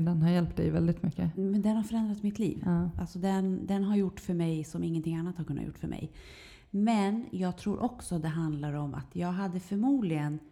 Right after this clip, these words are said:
Speaker 2: kunnat fått den här hjälpen tidigare, men jag var inte mottaglig.
Speaker 1: Mm.
Speaker 2: Jag var inte där, jag var inte redo.
Speaker 1: Och så är det väl också lite när man slutar, om man då, alltså att man går igenom olika faser, att
Speaker 2: Ja.
Speaker 1: man tar en bit i taget. Man har nog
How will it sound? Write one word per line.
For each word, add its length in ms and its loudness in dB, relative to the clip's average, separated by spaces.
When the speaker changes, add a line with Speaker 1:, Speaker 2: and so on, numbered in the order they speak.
Speaker 2:
kunnat 280 0
fått 200 -10
den 100 -8
här 120 -6
hjälpen 280 -10
tidigare, 580 -6
men 100 -2
jag 100 0
var 100 -2
inte 160 -6
mottaglig. 760 -4
Speaker 1:
Mm. 340 4
Speaker 2:
Jag 120 2
var 80 2
inte 180 -2
där, 320 -2
jag 100 -2
var 80 0
inte 140 -2
redo. 520 -2
Speaker 1:
Och 120 4
så 100 8
är 120 8
det 60 6
väl 160 6
också 220 2
lite 300 2
när 100 2
man 320 -2
slutar, 760 2
om 140 0
man 480 0
då, 340 2
alltså 240 2
att 100 4
man 180 2
går 120 6
igenom 580 2
olika 340 2
faser, 540 4
att 120 2
Speaker 2:
Ja. 60 0
Speaker 1:
man 140 2
tar 240 4
en 220 2
bit 200 2
i 40 -2
taget. 460 2
Man 160 2
har 340 2
nog 400 -2